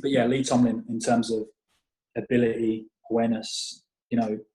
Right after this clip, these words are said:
very, he wasn't underrated 'cause he's, he's very rated, but, like, very misunderstood in terms of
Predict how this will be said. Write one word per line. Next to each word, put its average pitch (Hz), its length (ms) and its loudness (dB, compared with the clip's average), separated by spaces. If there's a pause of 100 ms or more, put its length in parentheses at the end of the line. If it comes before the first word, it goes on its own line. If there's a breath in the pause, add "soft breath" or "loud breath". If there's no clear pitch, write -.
(580)
very, 131 640 4 (1160)
he 135 100 2
wasn't 143 200 6
underrated 107 440 2
'cause 107 80 -8
he's, 101 300 -6
he's 104 240 -2
very 107 200 2
rated, 110 360 0
but, 110 100 -8
like, 113 320 -6 (840)
very 139 320 4
misunderstood 131 760 -4 (580)
in 113 120 -2
terms 113 420 -2
of 107 200 -4